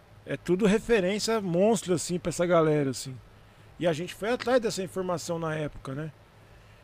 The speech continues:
E, assim, é... a gente na época, eu lembro que a parada na época dos anos oitenta, noventa, do rap,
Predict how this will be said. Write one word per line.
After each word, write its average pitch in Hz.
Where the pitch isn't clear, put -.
E, 156
assim, 160
é... 143
a 139
gente 175
na 202
época, 185
eu 175
lembro 202
que 190
a 151
parada 180
na 196
época 185
dos 151
anos 165
oitenta, 165
noventa, 147
do 143
rap, 139